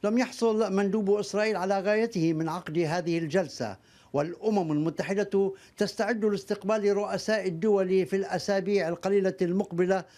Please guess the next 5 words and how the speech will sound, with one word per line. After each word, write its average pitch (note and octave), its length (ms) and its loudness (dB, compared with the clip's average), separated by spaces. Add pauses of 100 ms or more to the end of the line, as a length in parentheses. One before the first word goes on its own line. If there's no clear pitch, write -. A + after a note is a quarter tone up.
(140)
ومن A3+ 300 2
ضمنهم F#3+ 680 2
بنيامين F3+ 600 0
نتنياهو، F3 600 0 (320)
لكنه F3+ 560 0